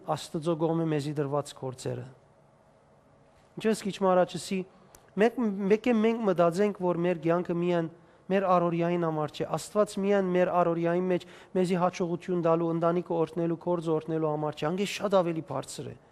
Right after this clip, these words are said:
Մեր կենտրոնացումը Աստծո ծրագիրով անոր մեջ հաջողություն բերել ըլլա, եւ ոչ թե հակառակը միայն ադոր մեջ։ Ադիգա անձնասիրություն է, որ մենք միայն ադոր մեջ կենանք, կնախադենք Աստծո գործը։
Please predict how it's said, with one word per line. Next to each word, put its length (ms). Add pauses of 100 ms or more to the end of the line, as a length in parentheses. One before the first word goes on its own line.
(500)
Մեր 140
կենտրոնացումը 720
Աստծո 400
ծրագիրով 680
անոր 260
մեջ 200
հաջողություն 600
բերել 380
ըլլա, 220 (240)
եւ 180
ոչ 80
թե 220
հակառակը 480
միայն 260
ադոր 240
մեջ։ 160
Ադիգա 300 (340)
անձնասիրություն 880
է, 60 (100)
որ 160
մենք 240
միայն 400
ադոր 320
մեջ 240
կենանք, 420 (220)
կնախադենք 720
Աստծո 480
գործը։ 360